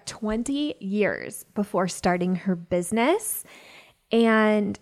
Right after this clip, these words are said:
had never really made money. And she had this thought that making money wasn't for her, and she didn't know how to make money. This episode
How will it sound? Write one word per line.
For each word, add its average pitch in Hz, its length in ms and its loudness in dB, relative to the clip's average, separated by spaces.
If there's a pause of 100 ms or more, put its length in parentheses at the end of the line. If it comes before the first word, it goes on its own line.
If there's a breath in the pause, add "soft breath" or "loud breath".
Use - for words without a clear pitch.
had - 320 -4
never 208 640 4
really 202 380 2
made 175 400 0
money. 170 400 -4
And 175 180 -4
she 202 160 -6
had 214 300 -4
this 190 240 -6
thought 240 580 4
that 180 420 -2 (600 soft breath)
making 247 440 4
money 214 200 4
wasn't 196 460 0
for 196 240 0
her, 269 400 4
and 185 140 -2
she - 160 -6
didn't 233 280 2
know 208 180 2
how 240 760 2 (100)
to 208 480 0
make 180 320 -6 (100)
money. 208 360 -2 (920)
This 233 560 2 (540 soft breath)
episode 233 680 -2